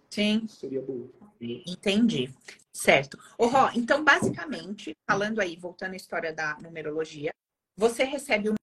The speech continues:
Speaker 1: nome da pessoa, esse, o, as letras do nome, elas são convertidas em números.
Speaker 2: Uhum.
Speaker 1: Esses números juntos, numa,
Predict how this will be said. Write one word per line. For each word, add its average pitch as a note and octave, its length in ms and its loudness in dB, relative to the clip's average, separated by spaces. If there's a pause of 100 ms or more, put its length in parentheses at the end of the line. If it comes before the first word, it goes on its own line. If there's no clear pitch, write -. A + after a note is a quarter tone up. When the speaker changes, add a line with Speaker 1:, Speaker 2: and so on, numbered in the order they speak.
(320)
Speaker 1:
nome G#3+ 240 -2
da A#3+ 100 -2
pessoa, F3 680 -2 (240)
esse, B3 320 2 (120)
o, - 180 -4
as A3 200 4
letras C#4+ 420 -4
do A#3+ 80 0
nome, E3+ 280 0
elas E3 180 -6
são F#3+ 120 -6
convertidas F#3 680 -4
em F3 100 -8
números. D#3 720 -4 (260)
Speaker 2:
Uhum. A#3 220 -4
Speaker 1:
Esses A#3+ 360 4
números A3 640 0
juntos, F#3+ 920 -2
numa, G3+ 380 6